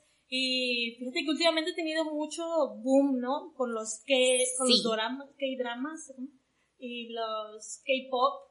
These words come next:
Speaker 2: Sí. Tuvieron un primer boom con el K-pop,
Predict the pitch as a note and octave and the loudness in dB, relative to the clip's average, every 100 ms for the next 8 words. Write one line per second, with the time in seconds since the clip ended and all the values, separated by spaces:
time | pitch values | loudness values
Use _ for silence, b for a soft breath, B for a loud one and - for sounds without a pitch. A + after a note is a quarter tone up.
0 | - - - - - G#3+ G#3 F3+ - _ | 2 2 4 -2 -4 -6 -8 -10 -12 _
1 | _ _ _ _ - D4 D#4 G4 G#4+ A#4+ | _ _ _ _ -2 2 6 8 10 8
2 | - D4+ E4+ G4 F4 E4+ F4 C4+ C#4 D#4 | 8 6 6 8 10 8 8 10 8 8
3 | - A#3+ G#3+ G#3 A#3 B3 A#3+ C4 C4+ | 4 4 2 2 8 8 10 8 8